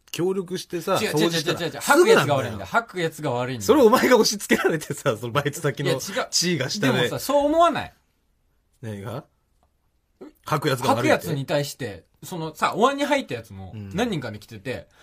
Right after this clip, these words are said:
Speaker 2: その周りのやつが、
Speaker 1: うん。
Speaker 2: あ、吐いちゃったよ。<laughs> みたいなテンションなの。
Speaker 1: いや、だからその
Speaker 2: バカかよと思って。もうこんなやつ絶交した方がいいんだから。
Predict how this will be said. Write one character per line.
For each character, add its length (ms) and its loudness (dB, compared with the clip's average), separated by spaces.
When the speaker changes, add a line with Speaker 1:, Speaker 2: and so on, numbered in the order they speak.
Speaker 2:
そ 80 -8
の 60 -4
周 280 2
り 40 -2
の 80 -2
や 120 0
つ 140 -14
が、 240 -10
Speaker 1:
う 40 -18
ん。 180 -18
Speaker 2:
あ、 120 0
吐 260 2
い 60 -2
ち 100 2
ゃ 60 6
っ 120 -6
た 160 2
よ。 160 6
<laughs> 380 -2
み 100 -8
た 80 2
い 40 4
な 100 -4
テ 120 -2
ン 80 -4
シ 60 -12
ョ 40 -12
ン 40 -12
な 60 -10
の。 80 -16
Speaker 1:
い 40 -4
や、 40 -2
だ 60 -2
か 100 -4
ら 40 -14
そ 120 0
の 80 0
Speaker 2:
バ 200 6
カ 160 6
か 80 4
よ 80 4
と 80 -4
思 80 -8
っ 40 -14
て。 100 -8
も 160 8
う 20 8
こ 80 0
ん 240 8
な 60 6
や 60 8
つ 200 -10
絶 360 4
交 180 8
し 60 2
た 80 8
方 100 10
が 80 6
い 60 2
い 20 0
ん 40 -2
だ 100 -4
か 80 -4
ら。 140 -8